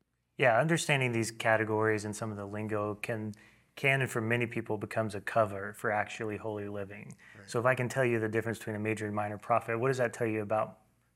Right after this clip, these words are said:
Speaker 1: my faith? Pretty much nothing.
Speaker 2: Right.
Speaker 1: And so the key is to, these can be helpful to inform your faith life, but they can't become a replacement for it.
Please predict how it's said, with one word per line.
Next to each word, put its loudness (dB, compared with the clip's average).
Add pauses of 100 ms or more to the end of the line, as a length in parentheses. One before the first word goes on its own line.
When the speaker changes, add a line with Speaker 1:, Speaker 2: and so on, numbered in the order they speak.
(120)
Speaker 1:
my -8
faith? -12 (300)
Pretty -4
much -2
nothing. -8
Speaker 2:
Right. -12 (320)
Speaker 1:
And -2
so 0
the -2
key -2
is 0
to, -2 (360)
these -2
can 0
be -4
helpful -2
to -4
inform 0
your -2
faith -8
life, -4
but -2
they 0
can't -6
become -4
a -8
replacement -8
for -10
it. -14